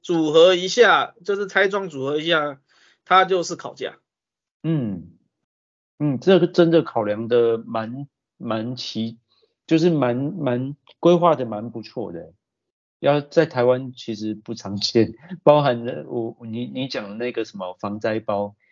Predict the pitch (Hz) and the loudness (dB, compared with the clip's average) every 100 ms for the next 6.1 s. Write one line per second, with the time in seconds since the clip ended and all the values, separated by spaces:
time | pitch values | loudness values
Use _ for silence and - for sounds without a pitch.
0 | _ _ - 120 110 113 110 110 107 104 | _ _ -10 -6 -2 -2 -2 -4 -6 -8
1 | 104 113 107 98 - _ - _ _ - | -8 -8 -6 -6 -8 _ -20 _ _ -20
2 | _ _ _ 147 147 160 185 202 - _ | _ _ _ 2 4 4 2 -4 -12 _
3 | _ _ 160 147 135 139 170 175 151 143 | _ _ -4 2 2 2 2 4 4 0
4 | 143 120 151 165 151 - 113 131 - 104 | -6 -8 -6 -6 -6 -8 -14 -12 -12 -10
5 | 107 123 131 104 90 - 120 98 95 101 | -6 -2 -2 -2 -6 -8 -8 -8 -8 -10
6 | 85 | -10